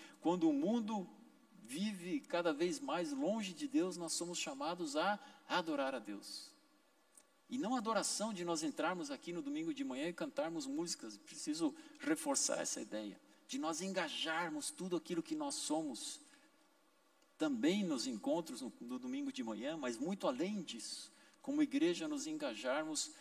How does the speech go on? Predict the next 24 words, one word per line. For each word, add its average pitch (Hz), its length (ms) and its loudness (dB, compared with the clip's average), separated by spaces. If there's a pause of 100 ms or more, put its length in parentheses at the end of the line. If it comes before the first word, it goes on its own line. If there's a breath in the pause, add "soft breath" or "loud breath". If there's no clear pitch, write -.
(360 loud breath)
para 254 220 2
alcançar 262 760 0 (420 loud breath)
as - 120 -4
pessoas - 840 0
ao 113 140 -4
nosso 110 540 0 (420 loud breath)
redor. 90 400 -4 (1120)
O - 80 -12
texto 110 420 0
diz 95 380 -2
que - 140 -4
eles 92 220 0
penduraram 190 580 0
as 185 100 -2
suas 180 300 -2
harpas, - 640 -6 (880 soft breath)
eles 196 180 -6
se - 160 -2
sentaram 180 600 -4
no 190 100 0
chão - 440 -4 (960)
e 214 80 -10
não 185 220 -6
cantaram. - 460 -12